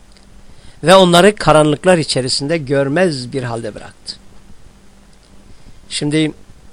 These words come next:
bu geçen hafta önce mesela münafıkların durumunu beyan eden o ayetin, ayetlerin devamıdır Bakara suresinin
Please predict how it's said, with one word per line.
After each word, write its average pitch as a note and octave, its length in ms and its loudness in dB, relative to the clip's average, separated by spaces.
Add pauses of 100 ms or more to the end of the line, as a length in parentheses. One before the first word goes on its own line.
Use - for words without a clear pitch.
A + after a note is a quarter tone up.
(280)
bu G3 300 -2 (420)
geçen D3 320 -4
hafta C#3 300 -6
önce C3+ 460 -4 (500)
mesela B2 440 -8 (360)
münafıkların C#3 800 -4
durumunu C#3 460 -4
beyan C#3+ 300 0
eden D#3+ 380 -2 (560)
o E3 160 0
ayetin, C#3 640 -4
ayetlerin D3 500 -4
devamıdır A2+ 500 -6
Bakara A2+ 340 -12
suresinin B2 600 -10